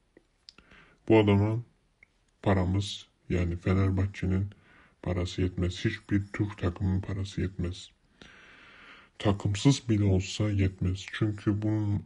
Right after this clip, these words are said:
aldığı maaş, ne bileyim, Ceko'nun belki üç katı, beş katı, sekiz katı, bilmiyorum ne kadar katı. Ama bunu,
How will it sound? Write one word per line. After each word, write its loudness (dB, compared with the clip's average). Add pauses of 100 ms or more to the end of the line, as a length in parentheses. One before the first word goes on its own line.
aldığı 2
maaş, 2 (960)
ne 2
bileyim, 4
Ceko'nun 2
belki 0
üç -4
katı, -4
beş 2
katı, -4
sekiz -6
katı, -10 (100)
bilmiyorum 0
ne -6
kadar -6
katı. -6 (600)
Ama 0 (580)
bunu, 2